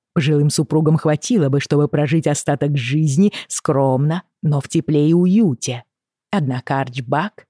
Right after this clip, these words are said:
не отличался скромностью. Когда-то он был арендатором у лэрда Гранта во владениях Грантов, и хотя ему пришлось на время схоронить свою гордыню, рано или поздно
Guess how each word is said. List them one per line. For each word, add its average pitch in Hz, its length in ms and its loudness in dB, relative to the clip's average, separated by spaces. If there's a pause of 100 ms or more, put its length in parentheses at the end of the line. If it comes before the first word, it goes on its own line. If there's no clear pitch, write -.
(160)
не 220 100 4
отличался 214 600 -2
скромностью. 135 1000 -4 (400)
Когда-то 214 380 0
он 233 100 6
был 240 100 4
арендатором 208 760 2
у 196 100 2
лэрда 190 360 2
Гранта 185 640 0 (240)
во 160 100 2
владениях 143 600 2
Грантов, 139 720 -4 (260)
и 160 80 -2
хотя 156 280 -2
ему 151 160 2
пришлось 151 400 0
на 147 120 -2
время 147 240 2
схоронить 151 560 2
свою 143 260 2
гордыню, 143 600 0 (260)
рано 143 340 0
или 131 160 0
поздно 196 580 -2